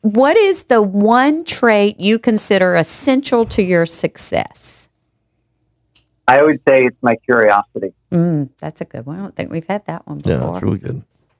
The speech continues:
Speaker 1: I like that.
Speaker 2: I, I just love hearing about other people's world. And so when I get onto a sales or discovery call, it's not really a sales call. It's just a conversation where I get to find out about another
Speaker 1: Yeah.
Speaker 2: person.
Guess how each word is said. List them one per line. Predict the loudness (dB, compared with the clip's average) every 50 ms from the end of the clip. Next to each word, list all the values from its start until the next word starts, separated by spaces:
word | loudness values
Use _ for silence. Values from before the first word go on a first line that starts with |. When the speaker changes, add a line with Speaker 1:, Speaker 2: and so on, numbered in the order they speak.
| _ _ _ _ _ -18
Speaker 1:
I | -16 -14
like | -12 -10 -10 -6 0
that. | 2
Speaker 2:
I, | 2 4 4 4 4 4 4 2 0 0 0
I | 0 0 0
just | 2 0 -2 -2 _ _ _ _ -20 _ _ _ _ _ _ _ _ _ _ _ _ _ _ _ -4 0
love | 2 2 4 4 2 2 -2 -6
hearing | -4 -4 -2 0 0 0 0 0
about | 2 2 2 4 4 2 0 -2 _ _ _ 0
other | 2 2 2 2 0
people's | 0 -2 -2 0 0 0 0 2
world. | 2 4 4 4 4 2 0 0 -4 -8 -10
And | -10 -6 0 2
so | 4
when | 4 4 4
I | 4
get | 4 4 4
onto | 2 2 0 2 2 2
a | 2 2 0 _ _ _ 0
sales | 2 4 4 4 2 2 0
or | 0 -2
discovery | -2 -6 -2 0 0 0 2 2 2 2 2
call, | 2 2 2 4 2 2 0 _ _ _ _ _ _ -2
it's | -2 0 2
not | 2 2 2 2 2
really | 2 2 4 4 4
a | 2 0 _ 0
sales | 2 2 2 2 0 0
call. | 0 0 0 0 _ _
It's | -2 -2 0 0
just |
a | -2 -2 _ _ -18 -8 -2 2
conversation | 2 4 4 2 2 2 2 2 2 2 2 2
where | 2 2
I | 2
get | 2 0 0 0
to | 0 2
find | 2 2 2 4 4
out | 4 4
about | 4 2 0 0 0
another | -4 -4 -4 -4
Speaker 1:
Yeah. | -2 0
Speaker 2:
person. | 0 0 -2 _ -6 -8 -8 -8